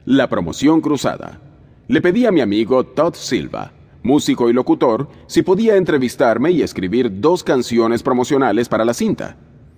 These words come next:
Lo hizo encantado. Este es el punto. Todd estaba encantado de ayudarme porque sabía que mi cinta también lo promocionaría a él. ¿Ves cómo funciona la promoción cruzada? Todd estaba dispuesto a entrevistarme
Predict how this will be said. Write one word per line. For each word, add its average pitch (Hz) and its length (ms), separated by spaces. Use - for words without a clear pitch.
Lo 131 220
hizo 190 260
encantado. 107 640
Este 214 280
es 196 120
el 196 80
punto. 220 400
Todd 135 360
estaba 135 400
encantado 117 560
de 110 80
ayudarme 131 500
porque 143 280
sabía 190 340
que 147 100
mi 123 120
cinta 147 420
también 113 400
lo 123 100
promocionaría 113 760
a 131 100
él. 190 280
¿Ves 127 240
cómo 139 220
funciona 123 400
la 180 100
promoción 101 400
cruzada? 117 460
Todd 110 300
estaba 202 320
dispuesto 135 500
a 107 40
entrevistarme 104 680